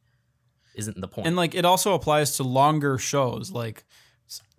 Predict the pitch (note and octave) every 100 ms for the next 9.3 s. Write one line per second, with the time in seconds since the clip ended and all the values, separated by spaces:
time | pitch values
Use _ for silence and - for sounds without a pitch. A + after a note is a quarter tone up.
0 | - D3+ D3+ C#3+ C3 A#2 C#3+ C#3 A#2 D3+
1 | C#3 B2 B2 B2+ B2+ C3 B2+ C#3+ C3+ C3
2 | C#3+ C3 A#2+ - C3+ C3 - C#3+ D#3 C#3+
3 | D3+ C3+ A#2 D3 A#2+ A#2+ C3 B2+ B2 B2+
4 | - B2+ A2 - D#3+ - C#3+ C3 C#3 C3+
5 | A#2+ C#3+ C3+ C3 - C3+ B2 B2 - _
6 | _ _ _ _ _ C3 B2+ B2 B2 _
7 | _ _ _ D#3+ C3+ F3 D#3+ G#3 G#3+ F#3
8 | - D3 D3 - C#3 C3 C3 B2+ D3+ B2+
9 | B2 B2 -